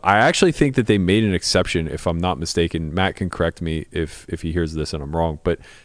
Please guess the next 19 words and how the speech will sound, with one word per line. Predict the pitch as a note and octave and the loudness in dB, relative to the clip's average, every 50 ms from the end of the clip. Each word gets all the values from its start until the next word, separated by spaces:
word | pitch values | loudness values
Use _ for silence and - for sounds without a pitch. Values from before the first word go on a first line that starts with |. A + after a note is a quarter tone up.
| _ _ _ _ | _ _ _ _
I | - G2+ G2 | 2 2 2
feel | - - - C3 D#3 | 2 2 2 4 4
like | E3 D#3 C3+ A2 | 4 4 2 4
we | A#2 A#2 | 2 4
went | A2+ A2+ A#2+ B2 | 4 4 4 4
on | B2 A#2+ A2 | 2 2 2
a | F2 | 0
break | D#2 F2+ F#2 F#2+ F#2 D#2 - - - - _ _ _ _ _ _ _ _ _ _ | 2 2 4 4 4 2 -2 -4 -14 -20 _ _ _ _ _ _ _ _ _ _
after | - F#2 - - G#2+ G2 | 2 2 4 4 4 4
having | G#2 G2+ G2 F#2+ F2+ E2+ | 4 4 4 2 2 4
been | F#2 F#2+ G2 F#2+ F#2 F#2 | 4 4 4 4 2 2
about | - F2 F2 F#2 F2 E2+ | 0 2 2 4 2 2
a | E2+ | 0
table | - - G2 F2 F2 F2 | 2 2 2 4 4 4
out | E2+ E2 - | 2 2 0
from | - - F2 | -2 -6 -4
the | D#2 D2+ | -4 -2
bubble | D#2 E2 E2 E2 D#2+ D#2+ D#2 | 0 0 0 2 0 -2 -4
for, | - - E2+ D#2 D2+ D2+ D2 C#2+ | -2 -2 0 0 0 0 -2 -4